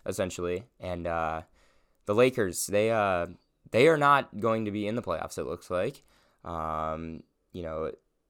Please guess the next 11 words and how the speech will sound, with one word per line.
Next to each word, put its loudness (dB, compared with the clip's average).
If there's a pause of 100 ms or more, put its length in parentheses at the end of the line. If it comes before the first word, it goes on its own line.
(140)
it -14
was -8
basically -4
a 2
retirement -4
home -4
all -2
season. -6 (140)
It -12
was -8
a -8